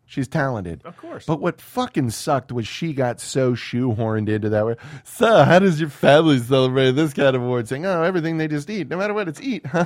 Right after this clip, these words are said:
Speaker 1: <laughs> Can I fucking stop this now?
Speaker 2: I never wanna hear Opa again.
Speaker 1: <laughs> Seriously, can
Speaker 2: I
Speaker 1: this
Speaker 2: gave up
Speaker 1: fucking
Speaker 2: drinking
Speaker 1: end?
Speaker 2: wine because of you people.
Speaker 1: They got that, uh, um, that, again, my favorite thing about the band N sync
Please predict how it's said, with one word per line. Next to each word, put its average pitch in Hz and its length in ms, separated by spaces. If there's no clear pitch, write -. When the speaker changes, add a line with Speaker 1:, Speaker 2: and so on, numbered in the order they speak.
Speaker 1:
<laughs> - 300
Can 185 160
I 185 100
fucking 196 440
stop 160 360
this 117 220
now? 87 380
Speaker 2:
I 120 80
never 147 220
wanna 139 180
hear 143 160
Opa 139 380
again. 139 340
Speaker 1:
<laughs> - 280
Seriously, 135 840
can 120 180
Speaker 2:
I 110 40
Speaker 1:
this 110 80
Speaker 2:
gave 202 120
up 208 80
Speaker 1:
fucking 139 100
Speaker 2:
drinking 139 180
Speaker 1:
end? 110 120
Speaker 2:
wine 113 280
because 127 180
of 123 100
you 131 100
people. - 380
Speaker 1:
They 131 120
got 147 300
that, 143 180
uh, 123 300
um, 110 560
that, 110 300
again, 147 340
my 156 140
favorite 165 500
thing 107 440
about 92 280
the - 60
band 85 320
N 87 220
sync 69 400